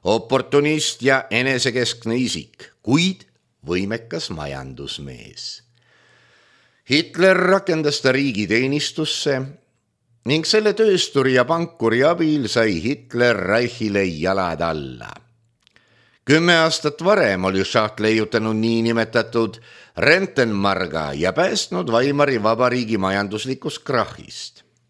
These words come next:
Kohe pärast võimule saamist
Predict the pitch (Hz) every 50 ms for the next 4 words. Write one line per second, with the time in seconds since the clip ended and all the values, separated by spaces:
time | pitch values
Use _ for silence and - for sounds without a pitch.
0 | _ _ _ _ _ _ _ _ _ _ _ _ _ _ _ - - 135 151 156
1 | 151 139 120 131 123 120 107 - - 123 143 175 185 175 165 165 165 135 165 156
2 | 147 139 131 127 123 - - - - -